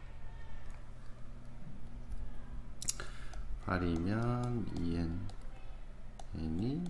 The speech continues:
십육. N은 사부터 십육. M이 구면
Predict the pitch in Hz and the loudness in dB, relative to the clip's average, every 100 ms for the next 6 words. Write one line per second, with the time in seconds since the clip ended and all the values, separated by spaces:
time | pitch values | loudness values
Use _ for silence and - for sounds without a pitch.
0 | 160 - 120 104 76 69 - - - - | -4 -2 0 2 2 -2 -4 -4 -4 -2
1 | - - - - - 82 80 90 123 139 | -4 -4 -4 0 2 2 2 2 2 0
2 | 143 - - 87 85 - - 131 151 - | 0 -2 0 0 0 -2 0 2 2 2
3 | - - - - - - - 87 - - | 0 0 0 2 2 0 2 2 2 0
4 | - - - - - - - - - - | 0 2 2 2 0 -2 -2 -2 -2 -2
5 | - - - 90 87 90 90 87 87 85 | -2 -4 0 2 4 4 4 4 2 2
6 | - - 87 92 117 139 147 160 | 0 0 2 4 4 4 2 0